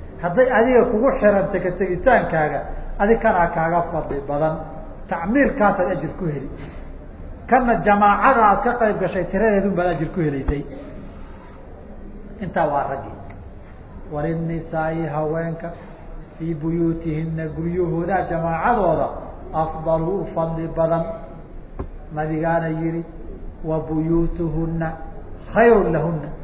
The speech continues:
Haweenka guryahooda u khayr badan buu yidhi. Haweenka masaajidka yaan loo diidin buu yidhi hadday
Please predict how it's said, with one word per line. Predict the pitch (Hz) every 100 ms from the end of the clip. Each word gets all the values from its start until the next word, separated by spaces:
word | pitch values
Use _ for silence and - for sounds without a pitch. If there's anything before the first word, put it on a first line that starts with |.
| - -
Haweenka | - 190 202
guryahooda | 170 196 208 185 180
u |
khayr | 156 151 -
badan | 139 135
buu | 113
yidhi. | - - 214 190 - - - - -
Haweenka | 185 233 208
masaajidka | 185 170 208 202 - 170
yaan | 160 156 165
loo | 185
diidin | 151 160 156
buu | 143 139
yidhi | 139
hadday | 135 160